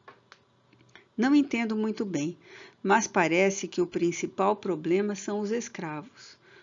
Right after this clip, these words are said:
Os sulistas querem continuar tendo escravos, e nós aqui do norte não."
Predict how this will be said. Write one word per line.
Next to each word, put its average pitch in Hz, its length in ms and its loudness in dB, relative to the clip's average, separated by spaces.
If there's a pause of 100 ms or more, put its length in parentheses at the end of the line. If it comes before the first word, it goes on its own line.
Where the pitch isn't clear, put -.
(140)
Os 165 160 0
sulistas 226 720 2
querem 208 340 2
continuar 190 600 4
tendo 196 320 0
escravos, 139 840 -4
e 220 100 0
nós 165 380 2
aqui 170 240 -2
do 240 160 0
norte 202 480 0
não." 175 280 -2